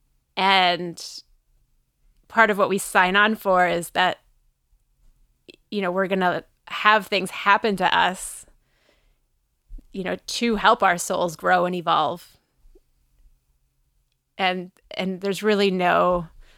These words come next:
it's really hard to grow and evolve without having things happen that we have to then heal from.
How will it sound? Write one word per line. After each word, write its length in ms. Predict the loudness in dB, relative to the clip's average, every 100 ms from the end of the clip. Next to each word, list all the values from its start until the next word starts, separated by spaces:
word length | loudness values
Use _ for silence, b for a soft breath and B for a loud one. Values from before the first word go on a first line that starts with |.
| b b b b b b b b _ _ _ _ _ _ _ _ _ -8
it's 220 | -8 -2
really 200 | 0 0
hard 240 | 0 0
to 120 | -2
grow 280 | -4 -2 0
and 100 | 0
evolve 360 | 0 2 2 0
without 440 | 0 2 2 0
having 640 | 0 0 2 0 -2 -8 -16 _ _ _ _ _ _ _ _ _ _ -6
things 260 | -6 -6
happen 380 | -2 -2 -2 -6
that 100 | -6
we 160 | -6 -4
have 220 | -4 -6
to 100 | -4
then 220 | -2 -2
heal 340 | -4 -8 -6 -8
from. 460 | -8 -10 -10 -14